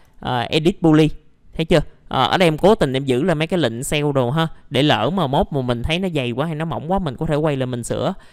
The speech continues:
Ờ, cái này bây giờ thì em sẽ đi, ờ, làm mượt cho nó nhé. Ờ, clay nè. Đó, ờ, cái này em sẽ không đi turbo mode mà em sẽ đi, ờ, ờ, đưa nó về cùng một cái smooth group. Còn phân biệt giữa hai cái á, thì qu-, qu-, lại một lần nữa, quay vô đây xem nhé.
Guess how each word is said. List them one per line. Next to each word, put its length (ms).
Ờ, 140
cái 160
này 140
bây 140
giờ 240
thì 240
em 80
sẽ 160
đi, 220
ờ, 120
làm 240
mượt 220
cho 80
nó 140
nhé. 180
Ờ, 160
clay 400
nè. 120
Đó, 160
ờ, 300
cái 180
này 120
em 120
sẽ 120
không 200
đi 140
turbo 240
mode 260
mà 100
em 140
sẽ 160
đi, 280
ờ, 240
ờ, 560
đưa 220
nó 140
về 120
cùng 220
một 120
cái 120
smooth 280
group. 200
Còn 120
phân 200
biệt 180
giữa 140
hai 180
cái 260
á, 100
thì 240
qu-, 340
qu-, 120
lại 140
một 180
lần 120
nữa, 300
quay 180
vô 60
đây 180
xem 260
nhé. 140